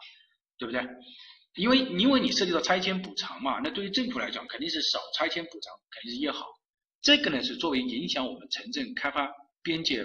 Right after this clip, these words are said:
发展方向的一个考虑的要素。这个呢，点呢，实务考得非常多，这个点实务考得非常多。那我们来看一下，比如说在二零一三年的时候啊，他就考了这么一个点，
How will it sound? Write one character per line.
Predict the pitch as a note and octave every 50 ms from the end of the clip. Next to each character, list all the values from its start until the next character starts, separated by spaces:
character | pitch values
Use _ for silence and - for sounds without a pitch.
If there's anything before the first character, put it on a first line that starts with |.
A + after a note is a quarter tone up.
| - -
发 | C#3+ C#3+
展 | C3+ C3 B2+ -
方 | - E3 F3 F3+
向 | F#3 E3+ B2+
的 | -
一 | - G2+
个 | G2+ - A2 G2 F2+ - _ _ _ _ _ _ _ _ _ -
考 | - A#2 G#2
虑 | - A2+
的 | A#2 A2
要 | B2+ D#3+ D3+ C3+ G#2+
素。 | - - - - - _ _ _ _ _ _ _ _ _ _ _ _ _
这 | - G3 G#3
个 | G3 F#3
呢， | D#3 C#3+
点 | C#3+ C3+ A2+ A2 -
呢， | A2 A2 A2 A2 - _ _ _ _ -
实 | - - - A#2+ D3
务 | F#3+ F#3 D3 -
考 | - - - G2+
得 | G#2 G#2
非 | - D#3+
常 | D#3 A#2+ G2+ - -
多， | - C#3 C#3+ C#3 - - _ _ _ _ _ _ _ _ _ _ _ -
这 | - E3+
个 | D#3 D#3
点 | - B2+ - -
实 | - - D3+
务 | F3+ F3
考 | - - -
得 | - -
非 | - G#2+
常 | - F#2+ F#2
多。 | - F#2+ - _ _ _ _ _ _ _ _ -
那 | B2 A#2+
我 | A2 G2+
们 | G2+ A2+
来 | A2+
看 | A2 - - D#3 B2+ -
一 |
下， | - - - _ _ _ _ _ _ _ _ _ _ - - - - - - - - -
比 | D3+
如 | E3 F#3+
说 | F#3 G#3 G#3 G3+ G3+ - - - - - -
在 | - G3
二 | E3+ F3+
零 | F3+ F3 F3+
一 | G3
三 | G3+ - - A3+ A#3 A3
年 | F3 A#2+
的 | A#2+ A#2
时 | - -
候 | - - G#2 F#2+ - - - _ _ _ _ _
啊， | - A#2+ A2+ F#2 F#2+
他 | - C#3 B2+
就 | B2+ B2
考 | B2+ - A#2+
了 | - -
这 | B2
么 | A#2 A2+
一 | A2 G#2+
个 | G#2+ -
点， | - G2